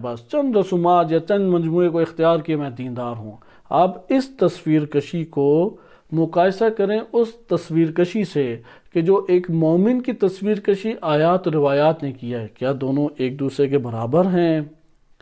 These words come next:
برعکس آپ کو نظر آئیں گی۔ لہذا یہی وہ چیز ہے۔ یہ ہماری زندگی خوبصورت کس نے بنا کے پیش کر دی؟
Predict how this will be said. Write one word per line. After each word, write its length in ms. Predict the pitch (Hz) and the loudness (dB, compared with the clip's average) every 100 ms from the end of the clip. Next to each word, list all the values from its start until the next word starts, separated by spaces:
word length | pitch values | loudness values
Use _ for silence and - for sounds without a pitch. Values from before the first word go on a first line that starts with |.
| _ _ _ _ _ | _ _ _ _ _
برعکس 340 | 113 147 160 175 | -4 -4 0 2
آپ 180 | 156 | 2
کو 60 | 156 | 0
نظر 280 | 143 127 123 | -4 -2 -6
آئیں 240 | 117 110 95 | -6 -10 -14
گی۔ 80 | - _ _ _ _ _ _ - | -20 _ _ _ _ _ _ -10
لہذا 200 | 127 139 | -4 0
یہی 280 | 156 185 190 | 2 2 2
وہ 140 | 143 | 0
چیز 340 | 120 117 107 104 | -4 -8 -10 -12
ہے۔ 320 | 95 - - - _ 165 | -18 -20 -20 -20 _ -6
یہ 180 | 208 262 | 0 0
ہماری 460 | 254 254 247 254 | 0 0 0 0
زندگی 520 | 226 233 233 233 233 | -2 -2 0 -2 -2
خوبصورت 600 | 233 240 220 233 226 220 | -4 -4 -4 0 2 2
کس 200 | 226 214 | -2 -4
نے 60 | 226 | 0
بنا 280 | 202 202 208 | 0 0 0
کے 140 | 208 | -2
پیش 280 | 214 208 202 | 2 0 2
کر 160 | 208 196 | 0 0
دی؟ 240 | 196 | -2